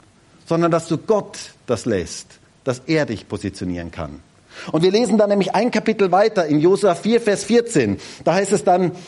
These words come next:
Josua vier, Vers vierzehn, „An jenem Tag machte der Herr den Josua groß in den Augen von ganz Israel. Und sie fürchteten ihn,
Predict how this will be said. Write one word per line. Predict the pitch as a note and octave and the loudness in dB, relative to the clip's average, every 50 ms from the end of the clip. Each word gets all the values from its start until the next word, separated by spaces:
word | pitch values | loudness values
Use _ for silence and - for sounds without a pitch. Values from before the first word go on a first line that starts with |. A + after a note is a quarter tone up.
| - - - _ - | -20 -20 -16 _ 2
Josua | E3 G3 F#3 G3+ | 2 2 4 2
vier, | F3+ - G#3 G3+ G3+ | 2 2 2 2 2
Vers | - G3 F3+ - | 2 0 0 2
vierzehn, | F#3 F#3 F#3 F#3+ G3 F#3 F3+ E3+ - - - - - | 2 0 2 2 2 2 2 0 -2 -8 -16 -10 -4
„An | - D#3+ D#3 D3 | 0 0 2 4
jenem | D3 F#3+ A#3 C4 C4+ C4+ C4 C4 | 4 4 4 4 4 2 2 0
Tag | E3 F3 F#3 G3 G3 G3 - D#3 | 0 2 2 2 0 -2 -2 0
machte | F3 E3+ E3 - - D#3+ | 0 0 0 0 0 0
der | C#3 C3 B2 | 2 2 2
Herr | A2 C3 E3+ G3+ A3 A#3 | 2 2 2 2 2 2
den | A3 G3+ D#3+ C#3+ | 2 0 -2 0
Josua | B2 D3 E3 G3 G#3+ - G#3+ G#3 G3 F#3+ F3+ | 0 0 2 2 0 0 0 0 2 0 0
groß | - - C#3 B2+ A#2+ B2 D#3+ F#3+ F#3 - - - - - - - | -2 -2 2 2 4 4 4 2 -2 -6 -14 -18 -20 -20 -14 -2
in | - F3 | 0 2
den | F3+ F3+ F3+ F3+ | 2 2 2 2
Augen | E3 F#3 F#3+ E3+ E3+ D#3+ | 2 2 2 2 0 0
von | - E3 D3+ C#3+ - | 0 0 0 0 0
ganz | - G#3+ B3+ C#4 C4+ - | 0 2 2 2 0 0
Israel. | - G3 F#3 D#3 - - C#3 B2 G#2+ G2+ F2+ E2+ D2+ - - _ _ _ - - _ | 0 0 0 0 0 0 0 0 0 0 -2 -4 -4 -8 -14 _ _ _ -20 -6 _
Und | E3+ D#3+ D#3+ | -2 0 2
sie | D#3 C#3+ | 0 0
fürchteten | B2+ - G3 B3+ C4+ B3 F3+ - A#3 A#3 A#3 A3+ D4 - | 2 2 4 4 4 2 2 2 0 0 0 -2 -4 0
ihn, | E3+ E3 F3+ F3 F3+ F3 F3 | 0 2 4 4 4 2 0